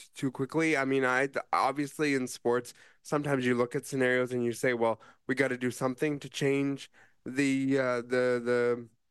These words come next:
the dynamics." But I think overall the Bills, uh, make, make things, uh, harder on themselves when they say, "Nope, you're no good to us, and, uh, you're gonna be gone." They,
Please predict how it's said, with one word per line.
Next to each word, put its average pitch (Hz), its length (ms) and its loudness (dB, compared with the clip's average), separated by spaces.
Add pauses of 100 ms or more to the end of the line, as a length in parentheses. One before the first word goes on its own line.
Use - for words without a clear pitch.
(180)
the 139 120 0
dynamics." 131 680 0
But 123 160 0
I 117 80 2
think 139 320 -4 (280)
overall 117 460 2
the 107 80 -6
Bills, 113 520 -2
uh, 110 360 2
make, 113 400 -2 (360)
make 120 240 -2
things, 117 600 -2
uh, 110 300 2 (680)
harder 135 380 2
on 120 140 0
themselves 120 380 0
when 123 100 0
they 123 100 2
say, 135 240 0
"Nope, 147 300 0
you're 147 100 0
no 143 140 2
good 131 240 -2
to 135 140 2
us, 120 200 -4 (340)
and, 117 520 0
uh, 113 360 2
you're 120 220 -4
gonna 123 160 2
be 117 120 -4
gone." 113 360 2
They, 123 220 0